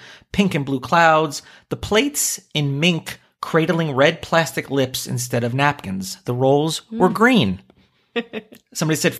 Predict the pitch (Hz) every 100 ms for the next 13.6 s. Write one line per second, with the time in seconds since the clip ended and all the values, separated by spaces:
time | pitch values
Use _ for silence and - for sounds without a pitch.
0 | - - 202 202 196 165 165 - 180 185
1 | 156 131 123 123 120 120 120 120 147 147
2 | - - 139 120 123 120 120 123 123 117
3 | 117 135 139 - - _ _ _ _ _
4 | _ _ _ _ - 139 160 165 147 147
5 | 135 120 113 110 107 - - 117 120 151
6 | 170 170 170 - 123 151 156 143 143 139
7 | 139 147 147 123 - 104 92 92 - -
8 | - 127 139 127 156 156 - 156 - 143
9 | 127 175 147 - 117 117 - - 151 147
10 | 120 123 - - 135 160 208 151 139 113
11 | 101 120 - _ - _ _ - 160 156
12 | - 156 165 175 156 127 160 190 135 156
13 | 180 - 113 104 113 -